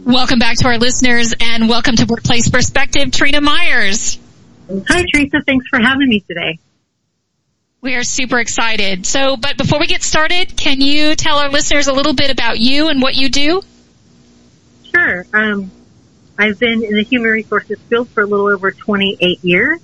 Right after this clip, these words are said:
Speaker 2: and I've, um, worked in both federal and nonprofit sectors for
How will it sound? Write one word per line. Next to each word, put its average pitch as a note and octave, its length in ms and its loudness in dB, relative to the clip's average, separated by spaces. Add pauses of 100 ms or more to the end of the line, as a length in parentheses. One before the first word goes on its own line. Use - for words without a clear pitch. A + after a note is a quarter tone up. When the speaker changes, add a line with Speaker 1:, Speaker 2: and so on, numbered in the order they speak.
Speaker 2:
and F3+ 300 -2
I've, F3 400 -2 (100)
um, F3 240 -2
worked F#3+ 280 -4
in F#3 80 -2
both F3+ 240 -2 (100)
federal G#3 500 -4 (460)
and F#3 320 0
nonprofit F#3 640 -2 (120)
sectors G#3+ 520 -2 (340)
for E3+ 240 -2